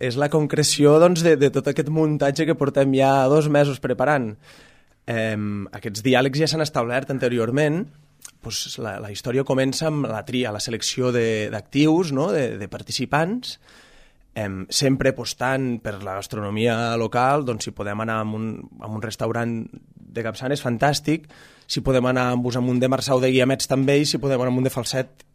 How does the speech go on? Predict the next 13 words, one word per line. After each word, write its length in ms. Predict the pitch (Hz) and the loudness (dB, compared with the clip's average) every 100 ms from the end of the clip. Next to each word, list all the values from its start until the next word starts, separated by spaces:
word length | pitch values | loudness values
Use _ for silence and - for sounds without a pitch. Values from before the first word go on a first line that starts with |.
| _ _ | _ _
i 80 | 151 | -6
de 80 | 139 | -2
la 100 | 143 | -2
Contrada, 440 | 139 139 135 147 | -2 0 0 0
doncs, 180 | 151 147 - | 0 -6 -4
millor, 480 | 135 135 135 139 120 | 0 4 6 6 4
no? 200 | 147 254 - - - - - | 0 -4 -10 -20 -20 -20 -4
I 80 | 151 | 0
després 300 | 131 - 135 | 0 0 0
també 220 | 156 151 151 | 4 6 4
busquem, 380 | 165 - 151 147 | 4 2 2 2
doncs, 140 | 139 | -2
això, 300 | 123 139 151 | -2 4 4